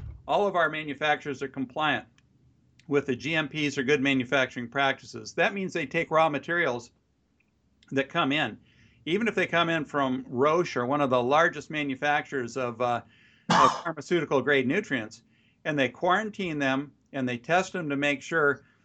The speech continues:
uh, that what, what a raw material comes in with, with what's called a certificate of assurance.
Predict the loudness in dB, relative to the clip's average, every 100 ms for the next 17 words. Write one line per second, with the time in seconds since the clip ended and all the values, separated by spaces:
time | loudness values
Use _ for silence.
0 | _ -4 0 2 2 0 -4 _ _ _
1 | -20 -20 -4 2 2 2 -8 -4 -2 4
2 | 4 4 2 0 0 -2 -2 -2 0 -2
3 | -2 -6 -4 -2 2 2 0 -4 -6 -4
4 | 0 0 0 0 0 0 -4